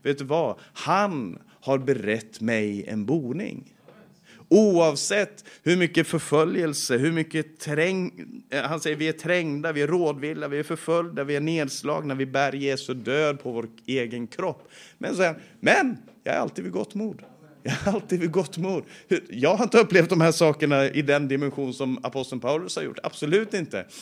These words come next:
Men han säger, "Jag är alltid vid gott mod." Varför då? Även om vi vet att vi är borta från Herren så länge vi är hemma i kroppen. Det finns en distans till Herren nu. Men vad är det värsta som kan hända? Ja, om vi dör då?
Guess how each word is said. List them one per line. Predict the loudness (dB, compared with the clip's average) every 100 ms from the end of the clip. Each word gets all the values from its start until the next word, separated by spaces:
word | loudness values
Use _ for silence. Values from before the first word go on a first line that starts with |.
| -20 -8
Men | -4
han | 0 0 0
säger, | 0 0 -2 -12
"Jag | -6 -4
är |
alltid | -2 -4 -4
vid | -4
gott | -2 -4 -8
mod." | -14 -16 -20 _ _ _ _ _
Varför | 0 2 6
då? | 6 6 2 -4 -20 -2
Även | 4 6 8 8 8 8
om | 8
vi | 6
vet | 6 6 6 2 -4 -18 -20 _ _ _
att | 0 2
vi | 2
är | 4
borta | 2 0 -2 -4
från | -2 -2
Herren | 0 0 -2
så | -4 -2
länge | -2 -2
vi | -2 -2
är |
hemma | -2 -4 -4
i | -6
kroppen. | -8 -10 -8 -4
Det | -2
finns | 0 0 0
en | -2
distans | -2 -2 0 0 0 -4
till | -4 0
Herren | 2 2 0 -2
nu. | -4 -6 -8 -16 _ -20 -6
Men | 0
vad | 4 4
är |
det | 4
värsta | 2 2 0 -4
som | -2 -4
kan | -2 -2
hända? | -2 -4 -4 -4 -6 -12 -20 _
Ja, | -2 2
om | 2 2
vi | 0
dör | 2 4 6 4
då? | 4 0 -4